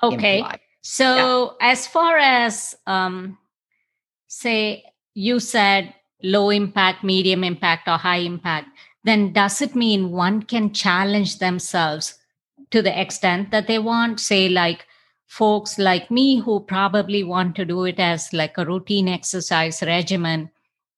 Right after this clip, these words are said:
Speaker 2: can pick a certain pattern, whereas, say, my daughter, who's an athlete, um, she's a full-time tennis player, and so she needs probably a little more of a challenge.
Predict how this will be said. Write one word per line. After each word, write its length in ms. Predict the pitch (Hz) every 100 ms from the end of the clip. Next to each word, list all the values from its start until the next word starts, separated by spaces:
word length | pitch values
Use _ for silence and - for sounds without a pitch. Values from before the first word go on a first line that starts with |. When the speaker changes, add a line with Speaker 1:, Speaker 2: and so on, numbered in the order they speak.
| _ -
Speaker 2:
can 200 | 233 214
pick 240 | 247 302
a 80 | 254
certain 400 | 240 220 214 208
pattern, 560 | 202 196 190 185 165 170
whereas, 680 | 170 180 175 165 160 160 - - _ _ _ _
say, 240 | - - 208
my 200 | 190 185
daughter, 460 | 190 247 240 180
who's 280 | 170 208 185
an 140 | 180 170
athlete, 720 | 190 208 208 175 156 160 _ _ _ _ _ _ -
um, 480 | 165 160 156 160 170
she's 420 | - 185 190 202
a 120 | 190
full-time 480 | - 196 190 190 190
tennis 340 | 208 202 208
player, 320 | - 262 214
and 560 | 170 165 170 165 170 - -
so 440 | - 208 196 185 - -
she 360 | - 247 247
needs 440 | 226 220 214 202 -
probably 680 | - 190 180 196 175 180
a 60 | 175
little 320 | 180 190 185
more 220 | 180 180
of 160 | 170 160
a 80 | 165
challenge. 680 | - 202 202 175 151 160